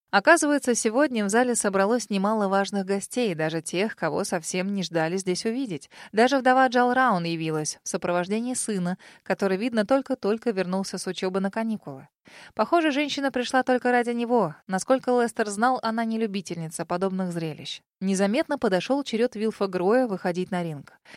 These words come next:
Первым появился его соперник, а за ним распорядитель, заранее выслушавший инструкции на этот счёт. Он степенно объявил, что второй боец дисквалифицирован. Сначала зрители недоумённо смолкли, затем загалдели, обсуждая неожиданный поворот событий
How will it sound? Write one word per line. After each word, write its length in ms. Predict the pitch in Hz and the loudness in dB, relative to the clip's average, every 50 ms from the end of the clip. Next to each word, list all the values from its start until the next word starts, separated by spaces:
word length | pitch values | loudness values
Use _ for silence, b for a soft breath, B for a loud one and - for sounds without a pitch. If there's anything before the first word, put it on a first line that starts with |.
| B - | B 0
Первым 340 | 269 277 269 262 269 254 | 2 4 4 4 4 4
появился 460 | 220 262 254 240 240 247 240 - - 247 | 4 2 2 4 2 0 -2 -2 -2 -2
его 220 | 233 226 233 240 | 0 0 0 0
соперник, 600 | 220 - 240 233 - 277 285 262 220 208 196 - - - | 2 0 -2 0 2 2 2 2 2 -2 -4 -4 -4 -4
а 80 | 208 | -2
за 120 | 196 220 220 | -2 -2 -2
ним 200 | 254 269 269 285 | -2 0 0 0
распорядитель, 760 | 294 - - - 285 294 269 226 220 196 - - 247 247 226 - _ - | -2 -2 -2 -2 -2 -2 -2 -2 -4 -4 -2 -4 -4 -4 -6 -14 _ -6
заранее 460 | - 196 208 202 220 247 277 277 262 233 | 0 4 4 4 4 4 2 0 0 0
выслушавший 640 | 240 247 - - 240 220 - 220 - - 233 202 - | 0 0 0 -2 -2 -2 -4 -6 -6 -6 -6 -6 -4
инструкции 640 | - 185 170 - - 202 233 - - - - 220 202 | -6 -8 -8 -4 -2 -2 -2 -2 -4 -4 -4 -2 0
на 160 | 190 190 185 | 0 0 -2
этот 180 | - 180 165 | -2 -4 -8
счёт. 380 | - - - 147 135 - - - _ _ B B B B B | -8 -10 -12 -12 -14 -16 -18 -20 _ _ B B B B B
Он 180 | 247 277 302 | 0 0 0
степенно 500 | 294 - - 302 - - 285 285 269 269 | -2 -2 -2 -2 0 2 2 2 2 2
объявил, 540 | - - 247 233 254 254 226 202 202 214 233 | 0 0 0 0 0 -2 -2 0 -2 -2 -2
что 200 | - - - 202 | -2 -2 -4 -2
второй 280 | - - 208 208 247 277 | 0 0 2 2 2 4
боец 400 | 247 262 247 226 233 226 - - - | 4 4 2 2 0 -2 -4 -8 -8
дисквалифицирован. 1080 | 233 269 269 - - 269 254 247 - - 220 - - 185 165 156 151 147 139 135 - _ _ _ - | -6 -6 -6 -2 0 0 0 0 0 -4 -6 -6 -4 -4 -4 -6 -6 -10 -12 -16 -18 _ _ _ -14
Сначала 520 | - - 208 202 196 - 254 262 254 240 | -6 -2 -2 0 2 2 4 4 4 4
зрители 400 | 214 196 214 226 226 - 247 214 | 2 2 -2 -2 -2 -2 -2 0
недоумённо 640 | 214 208 202 196 196 190 190 196 202 196 190 190 190 | 0 0 0 0 0 0 0 0 0 0 0 0 -2
смолкли, 640 | - - - 208 240 262 262 - - 208 160 147 - B B B B B B | -2 -4 -2 0 0 0 0 0 -2 -4 -4 -4 -6 B B B B B B
затем 380 | B 208 226 226 - 294 277 262 | B 4 4 4 4 2 0 2
загалдели, 640 | 240 247 233 226 226 226 220 196 220 254 277 277 285 | 2 4 6 6 6 4 4 2 0 0 0 0 -2
обсуждая 640 | - - 196 - - - 196 180 185 202 202 196 185 | -2 -2 -4 -2 -2 -4 -2 0 2 2 2 2 2
неожиданный 560 | 185 196 196 196 196 226 220 214 202 190 180 | 2 0 0 0 0 0 0 0 0 -2 0
поворот 380 | - 190 185 185 185 180 170 - | 0 2 2 2 2 0 -2 0
событий 540 | - 190 185 202 269 269 - 285 277 262 | 0 0 0 0 -2 -2 -2 -2 -4 -4